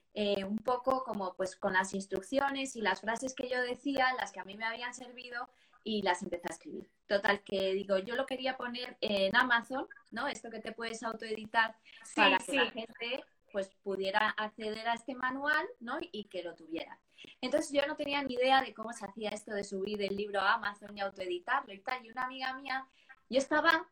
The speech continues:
Speaker 1: manifestando, ¿no? Yo, como Ho'oponopono, que esto llegue a quien tenga que llegar, a quien lo necesite, a quien le vaya a servir, yo quiero que esto le llegue, ¿no?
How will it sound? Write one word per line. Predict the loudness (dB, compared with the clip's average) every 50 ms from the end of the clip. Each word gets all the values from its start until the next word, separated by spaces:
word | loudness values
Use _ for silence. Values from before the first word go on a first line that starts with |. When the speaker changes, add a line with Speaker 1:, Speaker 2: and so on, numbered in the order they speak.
| _ -8
Speaker 1:
manifestando, | -6 -4 -4 -6 -8 -10 -12 -6 0 0 0 0 0 -6 -8
¿no? | -10 -10 -6
Yo, | -4 -2 -2 -2 -2 -4
como | -6 -8 -8 -10
Ho'oponopono, | -8 -6 -6 -6 -4 -4 -4 -4 -4 -6 -4 0 0 0 0 0 -4 -4
que | -4 -6 -8
esto | -8 -6 -6 -6
llegue | -6 -4 -4 -4 -2 -4
a | -4 -6
quien | -6 -10 -10 -8
tenga | -8 -6 -6 -6 -8
que | -8 -8
llegar, | -4 -4 0 0 2 0
a | 0 -2
quien | -6 -10 -14 -14 -12
lo | -14
necesite, | -14 -16 -18 -20 _ _ _ _ -8 -8 -8 -4 -2 -2 0 0
a | -2 -2
quien | -2 -6 -6 -4
le | -4 -2
vaya | -2 -2 -2 -2
a |
servir, | -4 -6 -8 -8 -8 -6 -4 -2 -2 -2 -4 -6 -8 -6
yo | -6 -6 -6
quiero | -4 0 2 2 2 2
que | 0 -4
esto | -8 -6 -4 -6 -6 -6 -4
le | -4 -2 -2 -2
llegue, | -4 -6 -10 -8 -10 -8 -4
¿no? | -4 -4 -4 -6